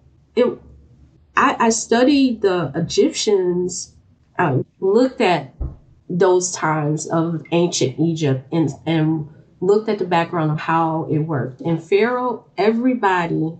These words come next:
looked up to Pharaoh. Nobody could <laughs> get off, so to speak. So with me understanding that background, I'm like,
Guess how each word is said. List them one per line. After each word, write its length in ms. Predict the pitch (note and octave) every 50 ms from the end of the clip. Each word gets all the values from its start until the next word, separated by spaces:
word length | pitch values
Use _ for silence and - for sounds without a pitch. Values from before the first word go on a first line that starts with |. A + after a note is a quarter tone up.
| - _ _ - - _ _ -
looked 340 | E3 F3+ F#3+ F#3+ F#3+ -
up 140 | F3 F3 F3 -
to 80 | D3+
Pharaoh. 520 | C#3+ - D#3+ D#3 D3 - - - - - - - - _ _ _ _ _ -
Nobody 460 | E3+ F3 F#3+ G#3+ G#3+ A3 G#3+ G#3+ A3
could 360 | G#3 - A3+ F#3+ F#3+ G#3 A#3+ B3+ - - - C#4 C4 - - C4 -
<laughs> 440 | - - - - - - - D#3 D#3+
get 180 | F3+ G#3+ G3+
off, 560 | F#3+ F3 E3 D3+ D3+ D3 C3 B2+ - - - - - - - _ _ _ _
so 240 | - - - E3 E3
to 100 | F3 F3
speak. 320 | - - A#2 G#2+ - - - - - - _ _ _ _ - -
So 640 | - - - - G#3 F#3+ F#3+ F#3 E3+ E3+ E3+ - - - - _
with 180 | - G3+ G#3 G#3
me 180 | A3 C4 C4+ A#3
understanding 760 | A3 G#3+ G#3 G3+ G3 - - G3+ F#3+ F#3+ F#3+ F3 F3 F3+
that 380 | F#3 E3+ E3+ D3+ C3 C3 - D#3
background, 580 | F3 F3+ G3+ C4+ C4 - F#3 G3+ - E3+ E3+ F3
I'm 160 | F#3 G3+ G#3
like, 200 | A#3 C4 -